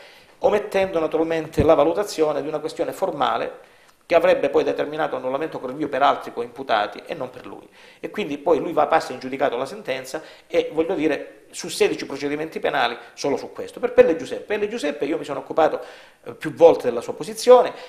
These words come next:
per quanto riguarda l'operazione Reale, va detto, dicevo, indagine importante perché poi da quelle intercettazioni hanno, eh, si è fatto sette proce-, Reale uno, da Reale uno,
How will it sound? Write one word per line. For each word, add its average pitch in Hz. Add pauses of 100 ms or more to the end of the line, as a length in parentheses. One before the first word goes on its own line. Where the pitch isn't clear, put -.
(140)
per -
quanto 160
riguarda 143
l'operazione 131
Reale, 143
va 120
detto, -
dicevo, 123
indagine 127
importante 151
perché -
poi 135
da 123
quelle 135
intercettazioni 131 (380)
hanno, 139
eh, -
si -
è 143
fatto -
sette 165
proce-, -
Reale 131
uno, 139
da 127
Reale 131
uno, 147